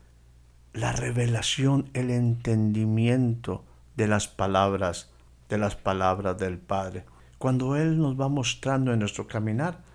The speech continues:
su corazón, su propósito para con nosotros.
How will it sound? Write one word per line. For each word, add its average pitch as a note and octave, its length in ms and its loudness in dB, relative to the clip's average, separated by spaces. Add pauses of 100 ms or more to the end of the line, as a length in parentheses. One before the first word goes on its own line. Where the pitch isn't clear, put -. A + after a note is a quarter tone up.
(540)
su G#3+ 240 -2
corazón, G#2 680 0 (280)
su - 240 -6
propósito B2+ 680 -4
para F#2+ 220 -4
con G2 160 -6
nosotros. F#2 480 -10